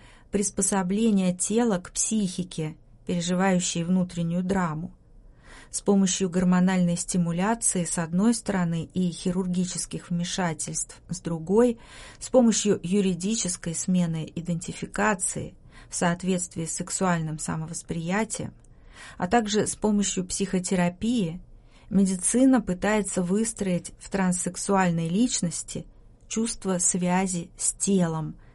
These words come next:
которое было хирургически модифицировано. Разумеется,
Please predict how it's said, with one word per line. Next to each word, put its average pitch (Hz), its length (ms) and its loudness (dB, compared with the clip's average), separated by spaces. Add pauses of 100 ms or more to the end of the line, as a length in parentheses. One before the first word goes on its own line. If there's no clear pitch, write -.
(100)
которое 180 340 -2
было 165 280 -6
хирургически 160 960 -6
модифицировано. 160 1080 -6 (680)
Разумеется, 202 760 2